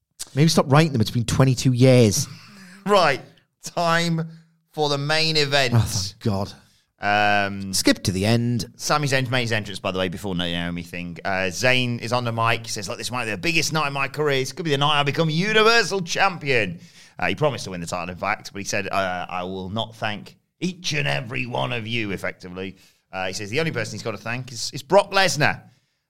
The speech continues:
Speaker 2: Uh, he said he didn't want to win the title in Texas, but you know what?
Speaker 1: It's his least favourite U S state.
Speaker 2: Yes, Brock convinced him. Uh, Lesnar comes down to the ring, and, uh, Zayn again praises him, thanks him,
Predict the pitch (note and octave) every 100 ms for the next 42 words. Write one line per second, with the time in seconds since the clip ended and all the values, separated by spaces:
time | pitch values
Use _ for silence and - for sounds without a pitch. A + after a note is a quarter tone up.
0 | - F2+ F#2+ G2 A2+ B2+ F#3+ F3 F3 E3+
1 | D#3+ D#3 A2+ G2+ G2 F2 - G#2 - G#2
2 | G#2 G#2+ C3+ C3 C3+ - - B2+ A2+ D3
3 | D3 - C3+ B2+ C3 A#2 A#2+ - A#2+ A#2
4 | A2+ - - G#2 G#2 C#3 C3 A2+ - -
5 | D3 D3+ - D3 A#2+ D3 A#2 - - G2+
6 | F#2+ F2 - - - - - A#2 A#2+ A#2+
7 | B2 A#2 A2+ A#2+ D#3 E3 D#3 D#3+ C#3 C3
8 | B2+ B2 A#2 G#2 G#2 G#2 G#2 - - F2+
9 | F2+ F2 G2 F2+ E2+ E2+ - - F#2+ G2
10 | F#2+ F#2 G2 G2 F2+ F2 G2+ F#2+ G2 F#2
11 | - G2+ G2